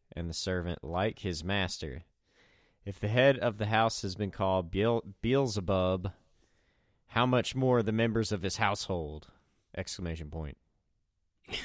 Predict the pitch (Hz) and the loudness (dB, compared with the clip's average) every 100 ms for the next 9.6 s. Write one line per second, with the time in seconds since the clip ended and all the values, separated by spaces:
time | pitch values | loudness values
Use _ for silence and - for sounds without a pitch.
0 | - _ _ - - - 131 113 104 110 | -8 _ _ -14 -8 -6 -6 0 6 8
1 | 101 90 107 101 80 73 _ _ _ _ | 6 4 2 2 0 -10 _ _ _ _
2 | _ _ - 202 113 117 123 110 101 85 | _ _ -20 -4 4 6 6 4 0 -4
3 | 90 - - - - 131 104 90 92 85 | -6 -8 -6 0 2 2 -2 -8 -8 -14
4 | - - - - 117 110 107 101 185 175 | -20 -20 -20 -4 2 4 4 4 4 6
5 | 190 151 117 - 117 196 165 - 104 - | 8 6 6 0 -2 0 0 0 -2 -2
6 | - - 120 110 87 98 104 110 104 98 | -2 2 2 2 -2 -2 -2 -2 0 0
7 | 85 - 113 107 98 107 95 92 90 87 | -2 -4 -4 -4 -4 -2 0 2 2 0
8 | - 113 123 95 87 - 107 101 85 - | -4 -2 0 0 -2 -4 -2 -2 -4 -8
9 | 90 90 101 90 92 | -8 -6 -6 -6 -6